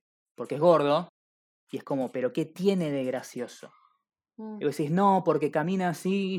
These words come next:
Speaker 1: y, y se mueve distinto", es como, "Ah, bueno, entiendo". Pero es que, pe-, pe-, si es solamente, "Eh, no, porque es gordo", y se, se, se digo que es gordo. Es como, ya n-, no, no es una búsqueda de, de, de decir algo gracioso, es una búsqueda de ser un sorete.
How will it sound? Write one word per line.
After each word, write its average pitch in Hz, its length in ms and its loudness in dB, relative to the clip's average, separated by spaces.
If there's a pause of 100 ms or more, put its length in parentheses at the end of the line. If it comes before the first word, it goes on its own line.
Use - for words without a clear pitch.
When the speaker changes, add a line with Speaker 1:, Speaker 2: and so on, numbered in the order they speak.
(100)
Speaker 1:
y, 160 60 -8
y 151 40 -10
se 147 140 -2
mueve 165 400 2
distinto", 156 360 -4
es - 40 -4
como, 147 220 0
"Ah, 175 200 8
bueno, 147 380 0
entiendo". 131 460 -4 (260)
Pero 143 100 -6
es - 40 -12
que, 170 80 0
pe-, - 180 -12
pe-, 127 180 -4
si 170 120 -2
es 156 80 -4
solamente, 175 300 0 (260)
"Eh, 202 40 2
no, 208 200 2
porque 170 200 -4
es 160 60 0
gordo", 185 340 2
y 143 120 -2
se, 123 320 -10
se, 127 320 -10
se - 200 -14
digo 135 220 -4
que 131 60 -8
es 123 60 -8
gordo. 123 280 0
Es 117 60 -16
como, 131 260 0
ya 147 260 -2
n-, 151 260 -10 (580)
no, 156 200 -6
no 160 220 0
es 151 140 -4
una 139 100 -2
búsqueda 123 360 -2
de, 113 140 -4
de, 104 140 -12
de 104 180 -12
decir 113 220 -8
algo 127 140 -6
gracioso, 117 340 -10
es - 100 -20
una 139 240 -6 (340)
búsqueda 165 340 -2
de 165 80 2
ser 147 160 -6
un 151 100 -8
sorete. 123 440 -8